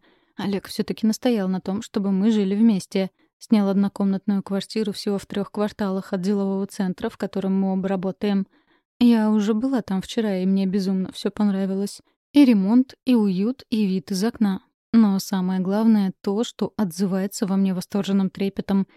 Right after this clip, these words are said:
«Мы будем жить вместе». Вместе. Жить вместе. Это ведь отношения, да?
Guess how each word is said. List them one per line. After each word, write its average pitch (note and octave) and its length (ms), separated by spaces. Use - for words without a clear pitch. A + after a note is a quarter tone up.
«Мы A3+ 220
будем G3 580
жить F#3 380
вместе». G3+ 580
Вместе. G3 640
Жить G3 440
вместе. A#3 600
Это G3 180
ведь G3+ 160
отношения, A3 560
да? G#3+ 200